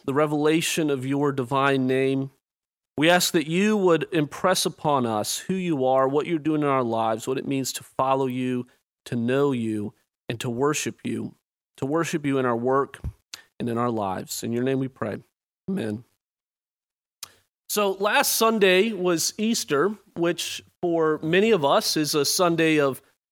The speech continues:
great traditions. Uh, probably for most of us, eating ham. Last Sunday, uh, fell on the Masters weekend, which it does from time to time, and, and that is another tradition,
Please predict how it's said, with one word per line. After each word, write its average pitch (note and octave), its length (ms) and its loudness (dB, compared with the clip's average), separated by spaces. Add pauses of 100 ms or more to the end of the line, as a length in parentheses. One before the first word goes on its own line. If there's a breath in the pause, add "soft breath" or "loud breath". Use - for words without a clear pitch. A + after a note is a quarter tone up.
great F3+ 380 4
traditions. G3 800 -2 (500)
Uh, C#3+ 280 4
probably E3+ 500 0
for E3+ 140 -4
most F3+ 360 2
of G3 100 -2
us, F#3+ 280 2
eating E3+ 240 -2
ham. F#3 480 0
Last F#3+ 320 2
Sunday, F3 680 2 (540)
uh, D3+ 360 6
fell F#3+ 440 4
on D#3 520 2
the D3+ 160 0
Masters E3 680 0
weekend, E3 440 -2
which G#3+ 160 -6
it F3+ 120 -6
does D3+ 280 0
from C#3 200 -6
time C#3+ 240 -4
to C#3 60 -6
time, C#3+ 360 -2
and, D#3 100 -2
and D#3 180 0
that F#3 180 2
is G3+ 140 0
another G#3 340 2
tradition, D#3+ 680 -4